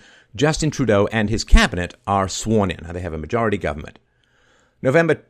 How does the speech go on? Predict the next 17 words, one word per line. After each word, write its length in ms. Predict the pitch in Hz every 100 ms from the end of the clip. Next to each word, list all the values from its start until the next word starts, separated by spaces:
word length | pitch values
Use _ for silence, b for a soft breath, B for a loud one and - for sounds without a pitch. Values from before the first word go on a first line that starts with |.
| _
twentieth, 480 | - 202 190 123 -
C 160 | - 180
B 80 |
C 160 | 175 175
writer 280 | 120 113 117
James 380 | 107 120 131 -
Cudmore 480 | - 160 113 98
reports 400 | 104 - 127 120
that 140 | - 104
the 40 |
Liberals 420 | 113 139 135 107
have 180 | 110 -
put 160 | 185 -
the 80 | 139
seven 320 | 147 143 147
hundred 280 | 131 120 110
million 440 | 95 95 98 95